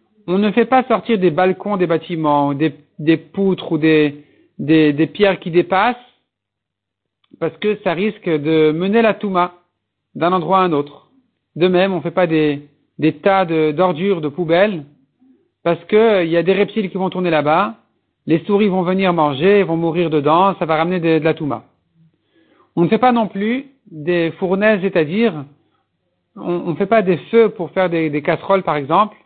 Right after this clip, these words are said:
en argile, parce que ça va fumer les, les murs. C'est pas joli pour Yerushalayim. On ne fait pas non plus des jardins ou des vergers parce qu'il y a des odeurs des engrais, ou ça fait des, aussi des déchets, en fait,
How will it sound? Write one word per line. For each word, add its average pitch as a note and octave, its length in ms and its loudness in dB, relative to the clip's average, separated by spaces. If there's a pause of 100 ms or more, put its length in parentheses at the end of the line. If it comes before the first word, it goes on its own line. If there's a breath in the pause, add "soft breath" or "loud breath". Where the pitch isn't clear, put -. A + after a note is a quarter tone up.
(180)
en C#3+ 100 -4
argile, D3+ 460 -4 (840)
parce F3+ 240 0
que A3+ 320 4 (120)
ça F#3 140 0
va F3 480 2 (100)
fumer G#3 320 2
les, F3+ 340 2
les F#3 120 0
murs. F3+ 340 -2 (260)
C'est E3 80 -6
pas F#3 140 2
joli F3 220 -2
pour E3+ 160 -6
Yerushalayim. C3+ 520 -2 (1160)
On - 100 2
ne - 80 2
fait A3 100 0
pas B3 140 2
non A3+ 160 0
plus G#3 340 -2
des F#3+ 180 2
jardins G3+ 380 0
ou G3+ 80 -2
des F#3+ 120 2
vergers F#3 480 0
parce F#3 180 -4
qu'il - 100 -6
y - 20 2
a D#3+ 160 0
des D#3 60 -4
odeurs F#3 300 2
des D#3+ 140 -6
engrais, D#3+ 500 0 (800 soft breath)
ou F#3 420 2
ça F3+ 100 2
fait F3 220 0
des, E3+ 80 2
aussi D#3+ 220 -4
des E3 100 4
déchets, F3+ 400 2
en D3 140 -2
fait, F#3+ 280 -2